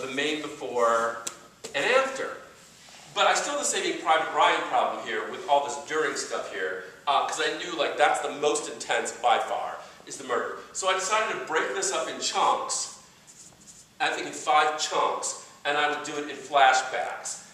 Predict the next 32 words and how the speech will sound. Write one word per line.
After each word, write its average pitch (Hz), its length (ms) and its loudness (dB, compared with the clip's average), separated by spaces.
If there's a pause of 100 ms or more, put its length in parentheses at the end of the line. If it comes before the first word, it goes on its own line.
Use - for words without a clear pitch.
and - 100 -10
somehow 143 440 -2
move 175 320 -6
all 139 240 4
these 139 240 -4
chunks - 760 -2 (440)
into 156 300 -6
the 131 280 -8 (100)
af-, 135 320 6 (360)
into 151 200 -8
the 127 180 -8
after 135 240 2
story. 98 420 -6 (240)
And 131 80 -10
the 139 80 -4
last 151 520 6
chunk 135 260 0
would 135 100 -8
be 131 80 -6
the 123 120 -8
climax 131 500 0
of - 140 -10
the - 80 -16
book, 113 380 -4 (340)
which 135 160 -8
is 127 120 -8
when 131 200 -6
they 120 160 -4
got 123 300 4
to - 120 -6
the 113 60 -8
suicides. - 720 0